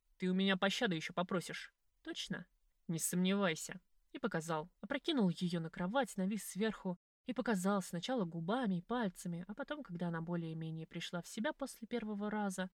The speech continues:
уже по-настоящему, тягуче нежно. Никуда не спеша, теряясь в ней,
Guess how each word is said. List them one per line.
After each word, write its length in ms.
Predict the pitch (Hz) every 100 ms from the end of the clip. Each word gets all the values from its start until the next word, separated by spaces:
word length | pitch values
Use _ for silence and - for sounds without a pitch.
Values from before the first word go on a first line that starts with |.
| _ _ _
уже 200 | 165 156
по-настоящему, 960 | - 180 - 247 226 190 - 214 202 - _ -
тягуче 400 | 202 185 - 240
нежно. 500 | 233 160 170 147 180 _ _ _ _ -
Никуда 300 | 214 262 269
не 80 | 170
спеша, 560 | - 165 - 214 180 - -
теряясь 540 | 170 165 185 180 -
в 80 | 175
ней, 280 | 170 165